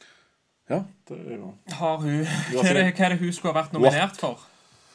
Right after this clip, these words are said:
Speaker 3: Nei, vet jeg, sånn
Speaker 2: Et eller annet
Speaker 1: Du ser jo
Speaker 2: hun
Speaker 1: alt
Speaker 2: gjorde i
Speaker 1: av
Speaker 2: år.
Speaker 1: Meryl Streep, eh, Ladies
Speaker 2: Det er
Speaker 1: Man.
Speaker 2: liksom
Speaker 3: Det var på en
Speaker 2: Meryl
Speaker 3: måte
Speaker 2: Streep Awards.
Speaker 1: Ja.
Speaker 2: <laughs> Det er jo alltid nominert,
Speaker 3: <laughs> Ja.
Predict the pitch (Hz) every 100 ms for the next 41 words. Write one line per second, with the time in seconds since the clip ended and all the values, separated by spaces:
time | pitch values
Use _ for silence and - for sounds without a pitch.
0 | - 143 151 139 78 65 - - 95 92
1 | 101 95 87 80 - - _ _ - 139
2 | - 151 143 156 131 127 120 113 143 165
3 | - - 117 117 107 101 - 107 107 -
4 | 113 104 101 101 101 123 101 117 - 117
5 | 104 104 143 143 127 107 117 147 - 90
6 | 82 143 147 120 127 143 - 180 214 -
7 | 190 180 226 165 - 180 185 175 147 135
8 | 147 165